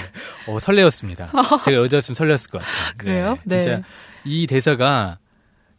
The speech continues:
Speaker 1: 이게 진짜 드라마를 보면은 또 진짜 장난 아니더라고요.
Speaker 2: 아, 저
Speaker 1: 예.
Speaker 2: 은경호 씨가 연기를 너무
Speaker 1: 예.
Speaker 2: 잘해가지고요.
Speaker 1: 진짜 많은 여성분들이
Speaker 2: 네.
Speaker 1: 그 장면에 심장이 두근두근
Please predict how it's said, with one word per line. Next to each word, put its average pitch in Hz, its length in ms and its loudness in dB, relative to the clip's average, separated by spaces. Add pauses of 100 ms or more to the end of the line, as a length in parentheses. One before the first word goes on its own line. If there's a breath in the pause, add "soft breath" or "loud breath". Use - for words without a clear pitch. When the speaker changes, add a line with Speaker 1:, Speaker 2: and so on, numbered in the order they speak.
(120)
Speaker 1:
이게 147 180 -4
진짜 - 240 -4
드라마를 175 480 2
보면은 117 400 -2
또 123 100 -8
진짜 - 200 -6
장난 113 260 0
아니더라고요. 90 500 -4 (100)
Speaker 2:
아, 92 240 -12
저 208 160 0
Speaker 1:
예. - 60 0
Speaker 2:
은경호 262 300 4
씨가 226 260 2
연기를 185 320 2
너무 170 140 0
Speaker 1:
예. - 100 6
Speaker 2:
잘해가지고요. 190 960 -2
Speaker 1:
진짜 127 160 -10
많은 131 340 2
여성분들이 101 880 -6
Speaker 2:
네. 196 220 -2
Speaker 1:
그 185 140 -2
장면에 113 420 -4
심장이 180 400 -2
두근두근 104 640 -4